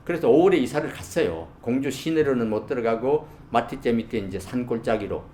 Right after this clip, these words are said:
그래서 그럼 공주 사람들하고 친하게 지내려면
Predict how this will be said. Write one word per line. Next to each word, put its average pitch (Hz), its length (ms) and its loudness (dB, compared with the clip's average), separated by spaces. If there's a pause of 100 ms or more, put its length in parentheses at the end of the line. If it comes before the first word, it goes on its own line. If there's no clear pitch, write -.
(1120)
그래서 120 360 -2 (540)
그럼 139 200 -6
공주 135 260 -2
사람들하고 117 560 -2
친하게 120 400 -4
지내려면 107 640 -6